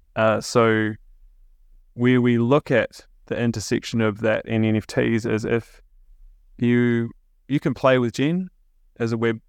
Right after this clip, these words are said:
you know, Web two type experience, um, like you would with Midjourney or anything like that, um, and, um, and kind of not have to think about too much about how blockchain and N F Ts work. But the moment you wanna make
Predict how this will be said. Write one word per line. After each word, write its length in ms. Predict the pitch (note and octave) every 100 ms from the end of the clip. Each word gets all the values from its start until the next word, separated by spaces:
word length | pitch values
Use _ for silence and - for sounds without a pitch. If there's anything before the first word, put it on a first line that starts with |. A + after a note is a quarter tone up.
| -
you 120 | A#2
know, 160 | A2+ A2+
Web 240 | A2+ A#2
two 240 | - A#2+ A2+
type 260 | A#2+ A#2+
experience, 760 | A2+ - A#2+ A#2+ B2 A#2+ - - -
um, 340 | A2 G#2+ G#2
like 260 | A2 A2 A2+
you 80 |
would 160 | A2 A2+
with 120 | A2+
Midjourney 500 | A2+ A2 A2+ A2+ A#2
or 120 | A2 A2
anything 280 | A2 A2+
like 200 | A2 A2
that, 260 | A2+ A2+ - - _ - _ -
um, 460 | A2+ A2 A2 A2 -
and, 500 | A#2+ A#2 A2+ A2 - - - _
um, 540 | A2+ A2+ A2 G#2+ A2 - _ -
and 160 | A2
kind 160 | B2 A2+
of 180 | A2 A2+
not 220 | A#2 -
have 260 | A#2+ A2+ -
to 100 | A2+
think 320 | - B2 B2+
about 260 | B2 A#2+ -
too 160 | - B2+
much 260 | B2 -
about 320 | B2+ B2+ B2 - -
how 180 | B2 A#2+
blockchain 480 | A#2+ A#2+ - B2+
and 100 | A#2+
N 120 | A#2+ B2
F 100 | -
Ts 240 | B2 A#2+
work. 220 | B2+ D#3 - - _ _ _
But 160 | - G#2
the 80 | B2
moment 340 | C3+ D#3 C#3
you 140 | C3
wanna 180 | B2 B2
make 380 | A#2 A#2 G2+